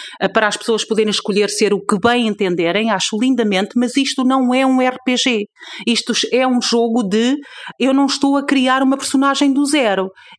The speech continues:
isto estou a recriar uma personagem histórica. E depois dá-me a sensação que o jogo foi pensado, posso estar errada,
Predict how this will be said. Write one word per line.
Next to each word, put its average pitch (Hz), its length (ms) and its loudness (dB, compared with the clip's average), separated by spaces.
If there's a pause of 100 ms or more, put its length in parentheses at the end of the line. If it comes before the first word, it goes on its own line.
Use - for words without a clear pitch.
isto 285 560 0
estou 269 280 0
a 254 60 2
recriar 254 600 0
uma 254 140 0
personagem 262 560 0
histórica. 196 640 0 (560)
E 349 80 4
depois 208 600 0
dá-me 247 240 2
a - 20 -4
sensação 277 800 -2 (200)
que 320 140 0
o 320 80 2
jogo 262 320 0
foi 285 240 -2
pensado, 196 640 -2 (380)
posso - 200 0
estar 262 240 0
errada, 156 460 0